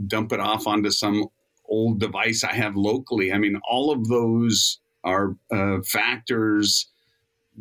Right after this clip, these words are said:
based on my frequency and use of the data, the type of data. I mean, we're looking at, it's not just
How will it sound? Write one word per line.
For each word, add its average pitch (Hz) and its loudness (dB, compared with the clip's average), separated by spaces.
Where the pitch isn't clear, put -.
based 113 0
on 101 2
my 87 0
frequency 139 0
and 98 2
use 117 2
of 104 -2
the 101 0
data, 110 0
the 90 -2
type 127 -2
of 117 -2
data. 113 0
I - -10
mean, 110 2
we're 110 0
looking 127 0
at, 104 -2
it's 104 0
not 120 0
just 120 -2